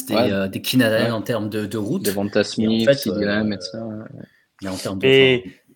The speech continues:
Speaker 3: je, je, je pense que la meilleure chose qui peut lui arriver, c'est méchant pour tous les fans des,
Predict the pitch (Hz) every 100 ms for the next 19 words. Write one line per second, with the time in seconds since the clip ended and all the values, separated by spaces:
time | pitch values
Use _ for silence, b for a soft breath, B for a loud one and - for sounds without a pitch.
0 | _ 135 - 135 139 131 160 175 131 117
1 | 139 175 156 165 - 139 139 131 127 127
2 | 127 160 151 110 113 117 120 110 - 131
3 | 113 123 120 107 101 98